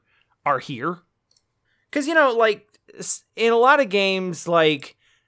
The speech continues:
the series doesn't really start until two.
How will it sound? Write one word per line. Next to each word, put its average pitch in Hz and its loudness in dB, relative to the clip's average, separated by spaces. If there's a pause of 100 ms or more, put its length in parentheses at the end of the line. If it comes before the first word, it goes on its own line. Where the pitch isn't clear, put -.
(200)
the 165 0
series 214 -4
doesn't 185 0
really 165 -2
start 156 0
until 143 -10
two. 147 -10